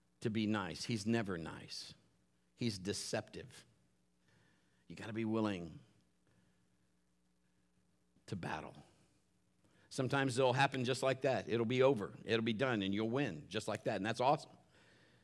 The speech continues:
Sometimes it'll take a little while, but you'll win.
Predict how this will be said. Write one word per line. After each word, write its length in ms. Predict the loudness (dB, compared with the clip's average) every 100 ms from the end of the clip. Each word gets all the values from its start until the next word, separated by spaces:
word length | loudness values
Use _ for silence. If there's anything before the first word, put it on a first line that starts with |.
| _ _ _ _ -4
Sometimes 420 | 0 4 4 6
it'll 140 | 4
take 240 | 6 6 6
a 80 | 6
little 160 | 6
while, 320 | 4 0 -2 -6 -2
but 180 | -2 2
you'll 140 | 2
win. 460 | 4 2 2 -4